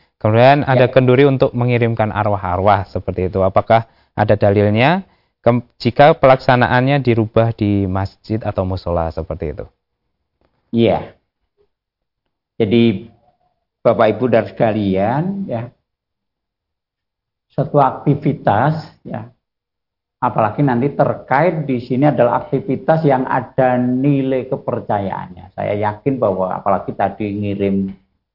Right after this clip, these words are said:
Speaker 2: eh, sesuatu ke arwah itu, ya. Maka dalam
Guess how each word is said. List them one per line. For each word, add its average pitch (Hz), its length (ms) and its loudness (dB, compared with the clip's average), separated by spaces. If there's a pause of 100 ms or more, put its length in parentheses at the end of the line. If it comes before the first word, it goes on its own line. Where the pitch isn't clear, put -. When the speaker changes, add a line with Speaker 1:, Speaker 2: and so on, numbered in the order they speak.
(200)
Speaker 2:
eh, 90 340 -2 (100)
sesuatu 98 560 -6
ke - 80 -10
arwah 87 480 -8
itu, - 280 -20 (200)
ya. 104 240 -10 (880)
Maka 147 600 -2 (440)
dalam 123 240 0